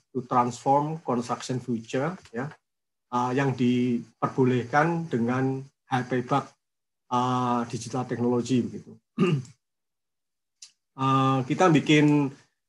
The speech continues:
uh, riset kecil-kecilan ya, kecil-kecilan ini, uh, ya ini biasa, um, apa tuh, uh, flowchart-nya itu literatur review dulu, kemudian interview, kemudian, uh, F G D, kemudian ada workshop,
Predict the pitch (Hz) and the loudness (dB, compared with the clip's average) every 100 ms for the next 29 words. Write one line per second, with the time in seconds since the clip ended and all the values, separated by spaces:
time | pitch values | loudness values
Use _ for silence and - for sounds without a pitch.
0 | _ _ - 135 135 131 135 135 175 156 | _ _ 0 2 4 4 4 4 2 2
1 | 165 151 151 147 156 254 208 151 202 _ | 4 4 4 6 6 6 2 -4 -6 _
2 | 131 117 117 120 123 127 143 147 143 127 | -10 -6 -4 -4 2 6 8 6 4 0
3 | 143 147 151 143 123 123 117 120 117 123 | 0 0 0 -4 -4 -2 0 0 0 -2
4 | 156 139 123 - 131 123 - _ 123 123 | -2 -4 -6 -2 -2 -2 -8 _ -6 -2
5 | 123 123 123 123 120 127 _ _ 123 139 | -2 -2 -2 -2 -4 -8 _ _ -8 -8
6 | 135 131 135 139 123 123 135 127 127 120 | -6 -6 -6 -6 -4 -4 -2 -2 -2 0
7 | 139 135 143 143 131 113 113 117 127 127 | 0 2 2 2 2 0 -2 -2 0 0
8 | 123 127 120 120 135 143 127 120 117 127 | 0 -2 2 4 4 2 0 -6 -6 -6
9 | 120 117 117 113 131 135 135 135 - _ | -4 -6 -8 -2 2 4 2 0 -10 _
10 | _ - 117 117 127 127 127 120 120 120 | _ -8 -4 0 0 2 2 4 4 2
11 | 113 127 - 123 120 147 151 151 151 127 | 0 -2 0 0 2 4 6 6 6 2
12 | 117 127 131 127 120 113 123 123 - - | 0 0 2 0 -2 -6 -4 -2 -2 2
13 | 151 | 2